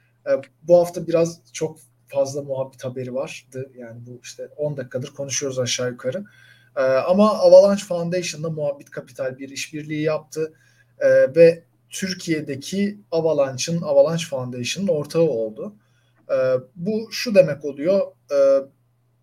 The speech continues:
Avalanche Hacks'in üzerine özellikle, e,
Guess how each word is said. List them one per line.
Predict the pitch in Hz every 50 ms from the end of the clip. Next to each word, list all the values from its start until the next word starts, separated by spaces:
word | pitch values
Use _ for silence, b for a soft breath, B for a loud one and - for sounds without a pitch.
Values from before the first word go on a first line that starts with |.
| _ -
Avalanche | 180 180 202 196 185 175 170 170 170 165 - - 156
Hacks'in | 160 - - - - 170 165 151 156 - _ -
üzerine | 143 127 139 135 127 117 120 120 120
özellikle, | - 131 127 120 131 123 120 117 120 _ _ - 156 196 208 208 B B B B B B B _ _ _ _ -
e, | 120